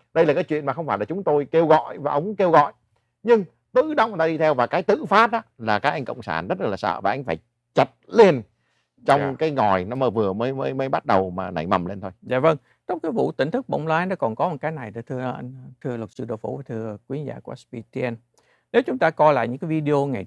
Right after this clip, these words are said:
Speaker 2: trước của tỉnh thất Bồng Lai thì chúng ta thấy có những trẻ em á, bốn năm, à, khoảng chừng mười hai tuổi trở lại,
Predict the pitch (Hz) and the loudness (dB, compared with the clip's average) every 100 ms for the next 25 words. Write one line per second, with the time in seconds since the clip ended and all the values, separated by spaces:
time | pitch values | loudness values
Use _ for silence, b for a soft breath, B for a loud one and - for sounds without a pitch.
0 | - 254 349 - 104 117 185 233 139 139 | 0 2 2 0 -8 -6 -4 -2 0 0
1 | 143 - 160 156 143 160 190 160 127 151 | -2 -8 -6 -6 -2 -4 -2 -4 -6 -6
2 | - - - 165 170 196 202 _ _ _ | -4 -4 -2 -2 0 -2 -4 _ _ _
3 | _ _ 175 208 311 262 - 127 127 113 | _ _ 2 2 2 -2 0 2 4 4
4 | - - _ _ _ - 117 185 147 127 | 0 -12 _ _ _ -2 0 0 -2 -2
5 | 127 160 160 160 131 143 147 147 110 | 0 2 2 2 0 2 2 2 0